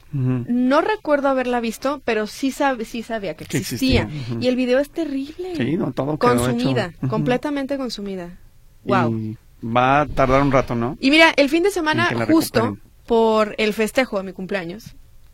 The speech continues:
Speaker 2: me pensaba ir a
Speaker 1: Ujú.
Speaker 2: Tapalpa, un día, de ida y vuelta.
Speaker 1: Ajá, sí.
Speaker 2: Pues no,
Speaker 1: No,
Speaker 2: por
Speaker 1: no,
Speaker 2: el
Speaker 1: no, no.
Speaker 2: incendio fue imposible, nos fuimos allá a Jijic.
Speaker 1: Ajá.
Speaker 2: Pero igual se sentía, se sentía muy denso el ambiente, había mucho humo, qué terrible.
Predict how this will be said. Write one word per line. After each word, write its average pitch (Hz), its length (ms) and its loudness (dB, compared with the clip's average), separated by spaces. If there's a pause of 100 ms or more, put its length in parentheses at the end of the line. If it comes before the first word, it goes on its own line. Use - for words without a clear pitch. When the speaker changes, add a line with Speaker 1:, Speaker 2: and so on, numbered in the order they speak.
(200)
Speaker 2:
me 226 320 2
pensaba 277 440 2
ir 302 60 2
a 294 40 2
Speaker 1:
Ujú. 311 60 -2
Speaker 2:
Tapalpa, 269 400 -4 (440)
un 262 120 -6
día, 302 260 -2 (220)
de 240 100 -2
ida 285 120 2
y 311 40 2
vuelta. 302 260 -2 (140)
Speaker 1:
Ajá, 135 340 -4
sí. - 160 -10
Speaker 2:
Pues 113 160 -4
no, 190 200 -8 (200)
Speaker 1:
No, 139 140 -2
Speaker 2:
por 226 100 2
Speaker 1:
no, - 20 2
Speaker 2:
el 240 60 2
Speaker 1:
no, 240 60 -2
no. 233 60 -2
Speaker 2:
incendio 233 640 -2
fue 233 120 -6
imposible, 233 380 -6
nos 226 120 -4
fuimos 247 280 -6
allá 220 460 -2 (220)
a 196 40 -10
Jijic. 233 520 -14 (460)
Speaker 1:
Ajá. 113 380 -10
Speaker 2:
Pero 226 160 2
igual 220 260 2
se 262 120 0
sentía, 220 1000 -4
se 226 140 -4
sentía 220 320 -2
muy 226 160 -2
denso 233 300 -2
el 233 60 -2
ambiente, 208 460 -4
había 202 220 -2
mucho 214 340 -6
humo, 226 800 -2 (480)
qué 220 100 -10
terrible. 180 400 -8